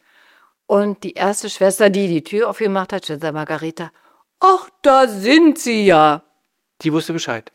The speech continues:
Speaker 1: Ja, dachte, die kann kein anderer kommen als ich, also eine junge
Speaker 2: Ja.
Speaker 1: Frau oder keine Ahnung.
Speaker 2: Ja.
Speaker 1: Also meine ganze Rede brauchte ich jetzt nicht <laughs> überall. Und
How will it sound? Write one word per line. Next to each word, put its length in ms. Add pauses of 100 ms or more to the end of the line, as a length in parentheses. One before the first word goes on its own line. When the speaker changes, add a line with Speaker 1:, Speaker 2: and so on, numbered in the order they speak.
Speaker 1:
Ja, 200
dachte, 280
die 60
kann 260
kein 160
anderer 280
kommen 220
als 160
ich, 260
also 140
eine 100
junge 160
Speaker 2:
Ja. 60
Speaker 1:
Frau 200
oder 160
keine 280
Ahnung. 380
Speaker 2:
Ja. 160 (560)
Speaker 1:
Also 220
meine 240
ganze 260
Rede 260
brauchte 380
ich 120
jetzt 260
nicht 220 (380)
<laughs> 400
überall. 360 (800)
Und 200